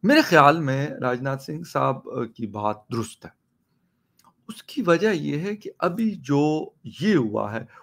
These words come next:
हुआ क्या है कि गिलगित बाल्टिस्तान में हुकूमत पाकिस्तान का Twitter अकाउंट बंद है, सारिफीन की जो लोकेशन है, यानी जो यूजर्स की लोकेशन है, वो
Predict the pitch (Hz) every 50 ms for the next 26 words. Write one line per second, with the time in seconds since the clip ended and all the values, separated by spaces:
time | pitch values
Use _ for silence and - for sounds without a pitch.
0 | _ - 240 269 247 - - - 156 147 160 185 185 185 165 135 151 147 - 160
1 | 143 135 139 131 127 113 - - - - 143 135 143 143 127 117 120 131 - _
2 | _ _ _ _ _ - 131 135 151 147 143 139 139 135 139 127 127 - - -
3 | 135 131 139 135 135 135 135 131 131 - - 117 113 117 123 - - _ - -
4 | - - 110 107 104 98 92 90 95 113 147 165 175 175 170 - 165 151 - -
5 | _ _ _ _ _ - - 120 117 113 117 113 113 - 143 143 151 151 147 -
6 | - 123 110 117 113 104 104 101 104 107 113 - 214 226 226 226 254 233 165 127
7 | 113 - - _ _ _ _ _ _ _ - 127 131 127 110 135 131 120 120 143
8 | 165 175 156 180 175 165 - - - 147 131 117 117 113 113 180 185 196 190 254
9 | 214 156 139 131 - _ _ _ _ _ _ - 139 160 185 139 - - -